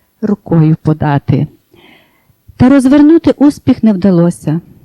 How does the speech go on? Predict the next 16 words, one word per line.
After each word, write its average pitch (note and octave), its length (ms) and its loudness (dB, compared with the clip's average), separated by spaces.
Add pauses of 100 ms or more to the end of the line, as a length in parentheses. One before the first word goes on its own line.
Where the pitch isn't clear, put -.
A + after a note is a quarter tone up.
Пропольська G#3+ 640 -2
політика G3 540 -2
Антанти F#3 720 -2 (380)
перешкодила G3+ 920 -2
Г - 240 -2
А F#3 300 -2 (160)
просунутися G#3+ 760 -2
далі E3 280 -2
на F3 140 0
захід. D#3+ 460 -8 (560)
Переговори, F#3+ 840 0 (100)
на F#3 120 0
які G3 320 -2
погодилося F#3+ 760 0
українське F#3 540 -2
командування, G3+ 920 -2